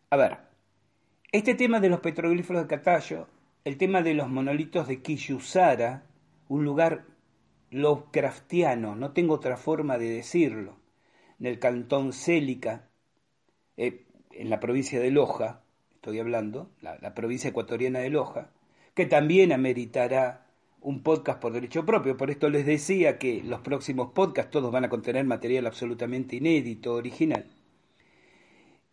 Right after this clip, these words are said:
Y otras referencias que estamos reuniendo están dibujando un escenario, ¿sí? Alrededor de la cueva, de la Cueva de los Tallos, antropológico, mitológico, cosmogónico,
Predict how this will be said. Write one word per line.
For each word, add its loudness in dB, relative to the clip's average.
Y 6
otras 6
referencias 2
que -4
estamos 2
reuniendo 2
están -2
dibujando 2
un 4
escenario, 2
¿sí? -2
Alrededor 4
de 0
la -4
cueva, 2
de -4
la -2
Cueva -2
de 0
los -10
Tallos, 0
antropológico, -2
mitológico, 0
cosmogónico, 0